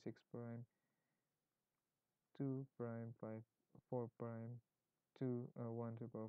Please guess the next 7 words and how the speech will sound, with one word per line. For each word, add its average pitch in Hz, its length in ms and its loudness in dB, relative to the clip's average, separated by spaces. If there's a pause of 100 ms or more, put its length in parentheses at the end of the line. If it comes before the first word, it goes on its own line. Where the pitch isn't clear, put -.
four, 139 340 4 (2500)
and 117 340 -2
multiplied 117 480 -2
by 110 80 -2 (160)
minus 113 240 -4 (100)
x 117 140 -6 (140)
squared, 127 520 0